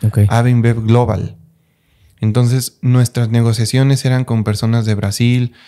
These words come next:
Speaker 2: eh, con personas de Estados Unidos, de Reino Unido. Eran en inglés y todo súper profesional. Era un proyecto que me quedaba enorme, Diego. Era el proye-, a ver,
Speaker 1: Me imagino.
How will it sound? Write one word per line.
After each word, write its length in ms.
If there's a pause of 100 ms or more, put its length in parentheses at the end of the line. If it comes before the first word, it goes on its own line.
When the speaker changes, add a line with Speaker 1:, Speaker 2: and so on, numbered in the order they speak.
(400)
Speaker 2:
eh, 400
con 180
personas 480
de 60
Estados 300
Unidos, 580
de 80
Reino 280
Unido. 360 (600)
Eran 300
en 100
inglés 680
y 480
todo 240
súper 340
profesional. 760
Era 260
un 160
proyecto 800
que 100
me 180
quedaba 600
enorme, 920
Diego. 340
Era 180
el 120
proye-, 400
a 80
ver, 200 (160)
Speaker 1:
Me 80
imagino. 500